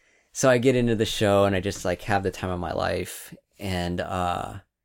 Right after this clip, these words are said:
and then, so then I'm like, "Well, what am I gonna do next? I'm just gonna stay in New York, I guess."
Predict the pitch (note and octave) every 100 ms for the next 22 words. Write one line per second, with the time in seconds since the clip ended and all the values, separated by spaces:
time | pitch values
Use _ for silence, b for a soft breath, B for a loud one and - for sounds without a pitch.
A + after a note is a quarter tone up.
0 | _ _ - A2 A#2 A2+ G#2+ - A2+ G2+
1 | A#2+ A#2+ G#2 G2 - - G#2 G2+ G#2 G2+
2 | F#2+ G2 - - - - - - - G2
3 | F#2+ - - - - D3+ A#2 A2 - G#2+
4 | G2+ G#2+ C3+ G2 G2 F#2 F#2 G#2+ - -